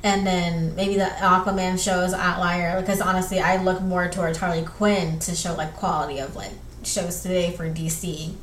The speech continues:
But it is, it just is kinda strange. It is kinda weird how they kind of gone,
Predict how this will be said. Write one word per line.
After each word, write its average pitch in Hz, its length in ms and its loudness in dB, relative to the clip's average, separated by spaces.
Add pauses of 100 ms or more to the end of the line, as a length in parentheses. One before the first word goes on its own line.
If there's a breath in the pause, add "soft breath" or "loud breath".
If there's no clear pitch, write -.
(640 loud breath)
But 262 260 6
it 320 80 0
is, 440 180 2
it 320 180 -4
just 403 260 2
is 320 240 2
kinda 285 300 -2
strange. 269 880 0
It 262 160 -6
is 294 180 4
kinda 269 260 -2
weird 226 280 2
how 220 140 2
they 202 160 2
kind 214 240 0
of 190 220 2 (520 loud breath)
gone, 202 640 2